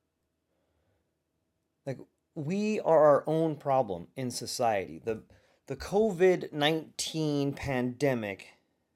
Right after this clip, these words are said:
is a great example of us getting in our own way. Like, what the fuck are we doing?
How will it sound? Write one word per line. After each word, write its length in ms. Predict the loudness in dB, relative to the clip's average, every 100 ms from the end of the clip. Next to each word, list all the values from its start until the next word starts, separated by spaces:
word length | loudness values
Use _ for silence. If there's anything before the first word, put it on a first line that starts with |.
| _ _ -10
is 100 | -6
a 60 | -6
great 360 | -4 -2 0
example 800 | -2 -2 0 2 0 -2 -8 -8 -14 _ _ _ _ _ _ _ _ _ _ _ _
of 240 | -2 -2 0
us 340 | 2 2 0 -10 -8
getting 320 | -2 0 0
in 140 | 0 0
our 180 | 0
own 280 | 0 -2 -4
way. 360 | -4 -4 -8 _ _ _ _ _ _ _ _ _ _ _ _ _ _
Like, 120 | -6
what 140 | -4
the 80 | -4
fuck 420 | -6 -4 -2 0
are 80 | -2
we 160 | -4 -4
doing? 300 | -4 -4